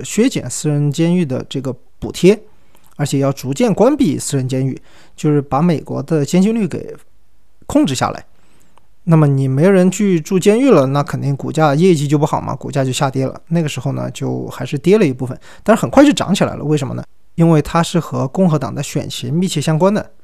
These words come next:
那二零一六年川普当选了嘛，所以说这个监狱概念股就暴涨。现在他们每年的利润都可以超过五十亿美元，这个是相当可怕的一个数字。它为什么这么火爆呢？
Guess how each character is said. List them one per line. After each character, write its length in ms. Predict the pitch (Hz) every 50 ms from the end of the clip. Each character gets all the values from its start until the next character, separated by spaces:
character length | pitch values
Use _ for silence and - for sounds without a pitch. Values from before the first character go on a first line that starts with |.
| - - - - - 339
那 160 | 220 165 156 151
二 180 | - - 175
零 180 | 170 160 156 160
一 120 | 160 180
六 160 | 185 190 190 170
年 260 | 147 139 143 147 147
川 240 | - - 180 196 202
普 160 | - - 127
当 180 | - 160 180
选 160 | - - 123 -
了 80 | -
嘛， 160 | 107 113 123 - - - - - - - - -
所 200 | - - 135 127
以 60 | 127
说 240 | 123 - 131 127 127
这 180 | 123 - 135 127
个 220 | 123 127 123 123 123
监 240 | - - 143 147
狱 80 | 147 139
概 160 | 131 - 139
念 140 | 139 135 131
股 140 | - - 120
就 100 | 131 135
暴 160 | - 185 170
涨。 100 | 143 - - - - - - - - - - - - - - - -
现 200 | - - 277 302
在 200 | 277 302 233 175
他 180 | - - - 160
们 180 | 156 151 147
每 220 | 143 135 127 120 120
年 220 | 120 120 123 131
的 100 | 139 156
利 140 | 151 170 175
润 200 | 151 139 135 131
都 120 | 120 139
可 120 | 131 - 147
以 40 | 131
超 180 | - - 151
过 100 | 143 156
五 220 | 147 131 120 - -
十 160 | - - 175
亿 80 | 220
美 160 | 240 180 131 95
元， 180 | 67 67 - - - - - - -
这 120 | - 135
个 240 | 120 110 117 110 -
是 220 | 127 - - -
相 180 | 123 - 139 156
当 120 | 175 190
可 120 | 180 - -
怕 160 | - 196 196
的 80 | 175 139
一 80 | 104
个 80 | - -
数 200 | - - 131 123
字。 120 | - - - - - - - - - - - - - - - - -
它 140 | - 214
为 80 | 233 285
什 100 | - 233
么 120 | 180 165
这 100 | 151 202
么 100 | 240 262
火 240 | - - - 120 98
爆 200 | - 175 214 233
呢？ 180 | 190 135 98